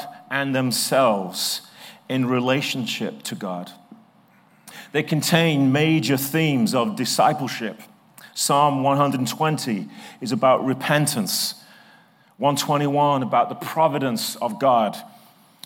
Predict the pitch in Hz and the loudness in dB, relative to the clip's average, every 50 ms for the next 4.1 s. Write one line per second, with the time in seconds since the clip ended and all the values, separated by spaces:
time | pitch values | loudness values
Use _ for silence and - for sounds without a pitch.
0 | - - _ - 127 147 156 151 - 165 147 151 143 - 143 - - - - 170 | -20 -20 _ -2 0 0 0 0 0 0 0 0 0 -2 -4 -4 -4 -2 0 2
1 | 165 156 147 135 117 - - - 107 120 123 120 123 131 120 127 151 160 170 160 | 2 4 2 2 0 -2 -4 -8 -4 -2 -2 -2 0 -2 0 2 4 4 4 4
2 | - - 156 131 - 131 120 - 127 120 113 107 101 95 - - - - - 143 | 4 0 -2 -4 -4 -6 -6 -4 0 0 2 2 0 -2 -4 -8 -16 -10 -2 -2
3 | 147 147 135 - 165 151 131 131 151 135 143 - 143 156 165 160 156 143 127 110 | 0 0 0 0 0 0 0 0 -2 -4 -4 -4 -4 -2 -2 0 0 0 -2 -2
4 | - | -4